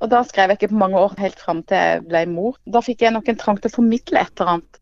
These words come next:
som jeg nå begynner å skjønne var den der ærligheten som jeg ønsket å formidle. For at jeg skjønte, jeg har liksom mer og mer, det å få barn for eksempel, at det er mye det ikke snakkes om. Nå er det blitt mye mer ærlighet rundt det siden da, synes jeg. Da begynte jeg å formidle litt via en bitte liten blogg,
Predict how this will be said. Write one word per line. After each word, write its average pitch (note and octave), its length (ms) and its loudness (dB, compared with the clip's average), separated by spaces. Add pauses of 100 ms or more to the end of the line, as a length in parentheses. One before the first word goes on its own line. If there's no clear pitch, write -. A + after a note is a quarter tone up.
som A#3 160 0
jeg A#3 140 0
nå A3+ 160 0 (180)
begynner G3 240 0
å G3+ 80 -8
skjønne F#3+ 300 -2
var F3+ 100 -2
den F3+ 160 -2
der - 80 -4
ærligheten F#3+ 600 -2
som F#3+ 100 -4
jeg F#3+ 160 2
ønsket F3 240 -4
å - 140 -8
formidle. F3+ 400 -2 (100)
For G3 160 2
at F#3 160 0
jeg F#3 140 -4
skjønte, F3 340 -2 (140)
jeg - 100 -2
har F#3 160 2
liksom F#3 240 -6
mer F3 240 0
og F#3 80 -4
mer, E3 240 0 (400)
det F#3 320 -2
å F#3 80 -10
få F#3 80 -4
barn E3+ 320 0
for E3 80 0
eksempel, D#3+ 400 -4
at E3+ 240 -4
det E3 140 4 (400)
er F#3 80 0
mye E3+ 180 0
det F#3+ 140 2
ikke F3 160 -8
snakkes - 400 -6
om. B3 100 6
Nå G#3 80 4
er F3+ 80 2
det F3+ 80 -10
blitt G3 160 -2
mye F3 140 0
mer G3+ 100 2
ærlighet E3 460 -2
rundt E3+ 240 -8
det F3+ 160 0
siden F3+ 260 -4
da, F3 160 2
synes F#3+ 240 -12
jeg. E3 140 -8 (180)
Da C4+ 140 2
begynte C#4 160 4
jeg A3+ 80 0
å - 60 -6
formidle G#3+ 320 2
litt G#3 180 -4
via F#3+ 160 0
en F#3+ 180 -4
bitte G3+ 220 -6
liten G3 160 -4
blogg, C#4+ 240 0